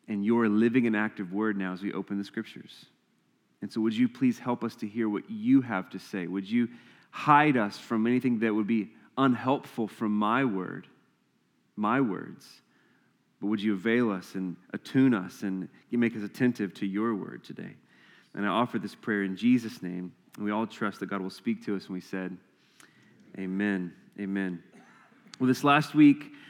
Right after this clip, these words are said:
uh, as Andrew's heading off into vacation, I just got back from vacation with my family. We spent a week up in Colorado Springs. It was an amazing week to get to spend together. And Colorado is one of my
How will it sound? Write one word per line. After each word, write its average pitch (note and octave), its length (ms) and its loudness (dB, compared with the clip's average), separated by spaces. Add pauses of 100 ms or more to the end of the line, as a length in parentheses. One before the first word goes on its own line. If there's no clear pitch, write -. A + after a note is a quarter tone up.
(180)
uh, A2 160 4
as A2+ 160 4
Andrew's C#3 380 4
heading C3 220 4
off C#3 200 4
into A#2+ 140 4
vacation, A2+ 560 0
I B2 160 4
just B2 200 -2
got A#2 280 0
back C#3+ 280 4
from B2+ 140 2
vacation A2+ 500 0
with A2 140 -2
my B2+ 160 4
family. A2+ 320 0
We A2 140 0
spent - 260 -4
a A2+ 60 -2
week A#2 300 0
up A2+ 180 -2
in A2 220 0 (400)
Colorado C3 400 4
Springs. B2+ 520 0
It B2 40 0
was A2 100 -2
an A2+ 80 2
amazing B2 640 4 (260)
week C3+ 280 6
to C3+ 40 0
get C3 120 2
to B2 60 -4
spend B2+ 340 2
together. A#2 440 4
And A2+ 220 -2
Colorado D#3 480 4
is A#2+ 120 0
one C3 140 2
of B2 60 4
my A#2+ 380 4